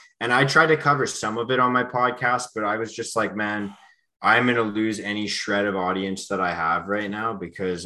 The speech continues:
I, like, unlike you, I don't have really a nice way of putting my emotions through my opinions a lot of the time. And like, you kind of come from that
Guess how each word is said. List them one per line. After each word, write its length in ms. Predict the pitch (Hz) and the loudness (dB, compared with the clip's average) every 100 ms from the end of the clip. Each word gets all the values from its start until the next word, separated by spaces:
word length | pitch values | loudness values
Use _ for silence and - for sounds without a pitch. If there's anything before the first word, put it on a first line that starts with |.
| - | 0
I, 340 | 98 107 98 - _ _ _ | 2 2 -2 -10 _ _ _
like, 320 | 95 90 - 104 | 0 0 -2 -2
unlike 480 | 110 113 110 92 | 0 4 2 2
you, 400 | 95 101 120 131 101 | 0 2 2 0 0
I 140 | 110 | 2
don't 160 | 127 123 | 2 4
have 180 | 120 | 2
really 360 | 107 107 104 110 | 0 -4 -2 -2
a 60 | 95 | -4
nice 400 | 95 95 98 - | -4 -2 -4 0
way 140 | 104 | 0
of 160 | 90 - | 0 -4
putting 320 | 95 95 95 | -6 -4 0
my 160 | 90 | -2
emotions 560 | 85 82 87 - 95 87 | -2 -4 -6 -6 -8 -6
through 120 | 95 | -6
my 120 | 87 | -4
opinions 480 | 80 - 85 95 101 | -6 -8 -8 -6 -4
a 60 | 107 | -2
lot 140 | 107 | -2
of 40 | 104 | -2
the 80 | |
time. 320 | 101 107 113 110 | -4 -2 -2 -2
And 240 | 95 85 _ _ _ _ _ _ | -6 -8 _ _ _ _ _ _
like, 180 | 90 85 | -6 -4
you 120 | 117 | -4
kind 240 | - 135 135 | 0 2 2
of 140 | 135 | 2
come 200 | 120 117 | 0 -2
from 160 | 123 123 | -2 0
that 220 | 107 | 0